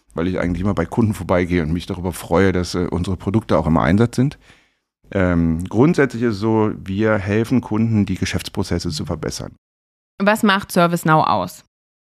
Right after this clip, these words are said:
Speaker 1: ServiceNow ist, ähm, einer von vielen Cloud-Anbietern, die am Markt sind, mit einem elementaren Unterschied. Also unser Produkt oder beziehungsweise unsere Plattform ist entstanden damals aus der reinen I-T-Service-Anfrage-Ecke.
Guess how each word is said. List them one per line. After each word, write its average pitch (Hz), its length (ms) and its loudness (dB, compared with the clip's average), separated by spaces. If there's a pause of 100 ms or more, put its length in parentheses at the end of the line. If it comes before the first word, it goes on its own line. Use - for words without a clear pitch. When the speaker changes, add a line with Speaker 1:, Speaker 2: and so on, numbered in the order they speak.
(140)
Speaker 1:
ServiceNow 131 640 4
ist, 120 420 2
ähm, 92 920 0 (100)
einer 101 360 2
von 87 280 -2
vielen 87 800 0 (560)
Cloud-Anbietern, 92 920 0
die 85 140 -6
am 73 100 -4
Markt 85 300 -4
sind, 143 340 -2 (420)
mit 101 220 -2
einem 104 600 2 (100)
elementaren 98 540 2
Unterschied. - 440 -8 (160)
Also 85 240 -4
unser 139 240 2
Produkt - 440 -4
oder 80 100 -4
beziehungsweise 92 480 -4
unsere 101 240 0
Plattform 101 560 0 (420)
ist - 200 -4
entstanden 110 560 0
damals 110 340 2
aus 98 300 -2
der 87 200 0
reinen 82 640 2
I-T-Service-Anfrage-Ecke. 87 2500 -2